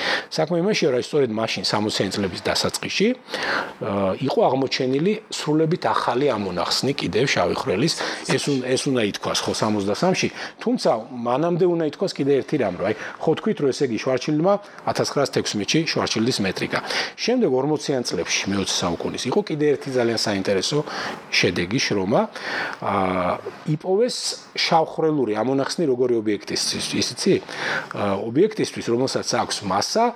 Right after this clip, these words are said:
და აქვს ელექტრული მუხტი. ანუ დამუხტული არამბრუნავი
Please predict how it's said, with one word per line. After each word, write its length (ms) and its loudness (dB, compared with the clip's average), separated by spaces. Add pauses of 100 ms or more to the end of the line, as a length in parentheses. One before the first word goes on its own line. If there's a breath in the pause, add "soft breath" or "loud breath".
(160 loud breath)
და 180 0
აქვს 240 0
ელექტრული 460 2
მუხტი. 360 -2 (600 loud breath)
ანუ 260 2
დამუხტული 720 0 (100)
არამბრუნავი 840 2